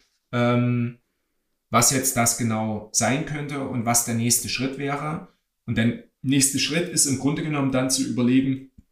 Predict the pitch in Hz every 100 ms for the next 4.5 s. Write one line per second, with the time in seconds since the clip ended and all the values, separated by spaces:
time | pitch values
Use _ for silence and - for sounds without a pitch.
0 | _ _ - 117 123 135 123 - 143 151
1 | 135 127 113 - 151 160 - 120 117 113
2 | 135 139 123 120 123 - 120 113 110 -
3 | - _ _ _ _ - - 123 123 117
4 | 104 - 98 -